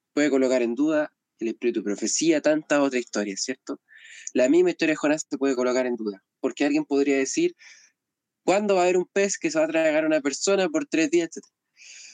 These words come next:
Pero eso pierde argumento cuando uno dice, "Y yo también en mi vida, yo personalmente en pleno, pleno año dos mil veintiuno,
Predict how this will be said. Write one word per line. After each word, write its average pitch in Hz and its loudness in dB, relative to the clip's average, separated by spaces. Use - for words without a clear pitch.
Pero 185 2
eso 240 -2
pierde 226 -2
argumento 214 -2
cuando 175 0
uno 196 2
dice, 196 -2
"Y 156 -2
yo 185 2
también 190 0
en 208 0
mi 196 2
vida, 190 0
yo 196 2
personalmente 180 0
en 151 -4
pleno, 170 0
pleno 175 2
año 170 2
dos 151 0
mil 160 2
veintiuno, 165 0